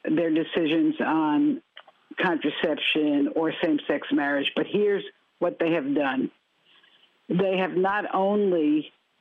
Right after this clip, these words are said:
uh, for the first time, taken away a fundamental right, which is,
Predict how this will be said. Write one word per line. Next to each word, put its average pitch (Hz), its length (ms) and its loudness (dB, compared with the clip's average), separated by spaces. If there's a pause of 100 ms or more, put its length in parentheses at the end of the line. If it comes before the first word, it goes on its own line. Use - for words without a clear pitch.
(300)
uh, 165 220 0
for 185 60 -2
the 165 200 -2
first 185 220 -2 (100)
time, 170 500 0 (140)
taken 175 280 0
away 160 500 0
a 143 420 0
fundamental 156 600 0
right, 151 420 0
which 147 220 -2
is, 131 160 -4